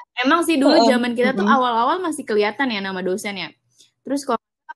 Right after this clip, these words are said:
Speaker 1: tahun kedua apa
Speaker 2: Mm-mm.
Speaker 1: ketiga tuh udah mulai diumpetin tuh nama-nama dosen kan. Heeh,
Speaker 2: Iya,
Speaker 1: pokoknya udah
Speaker 2: Cak.
Speaker 1: di-hide lah nama dosen, kayak cuman ke A, B, C, D, E,
Speaker 2: <laughs>
Speaker 1: ruangannya di mana gitu kan. Cuma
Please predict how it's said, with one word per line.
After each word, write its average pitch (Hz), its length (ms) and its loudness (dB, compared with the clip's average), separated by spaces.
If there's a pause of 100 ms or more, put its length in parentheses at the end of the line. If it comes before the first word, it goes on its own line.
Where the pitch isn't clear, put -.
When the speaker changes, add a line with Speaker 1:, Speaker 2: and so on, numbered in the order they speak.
(840)
Speaker 1:
tahun 214 240 -2
kedua 214 240 4
apa 220 160 2
Speaker 2:
Mm-mm. 302 80 2
Speaker 1:
ketiga - 320 0
tuh 262 160 0
udah 202 160 0
mulai 180 560 -4
diumpetin 254 640 0
tuh 294 480 -2
nama-nama 226 480 0
dosen 226 400 -2
kan. 196 640 -2 (1800)
Heeh, 269 400 0
Speaker 2:
Iya, 233 320 6
Speaker 1:
pokoknya 311 320 4
udah 247 160 6
Speaker 2:
Cak. - 80 4
Speaker 1:
di-hide 262 400 0
lah 311 80 4
nama 220 240 -2
dosen, 220 400 -4
kayak 208 160 -10
cuman 196 320 -8
ke 196 80 -8 (960)
A, 202 260 0
B, 202 240 2
C, 202 240 0
D, 196 80 4
E, 440 320 6 (160)
Speaker 2:
<laughs> - 0 -
Speaker 1:
ruangannya 233 480 2
di 214 80 -6
mana 208 480 -4
gitu 185 160 -6
kan. 156 320 -10 (480)
Cuma - 160 -12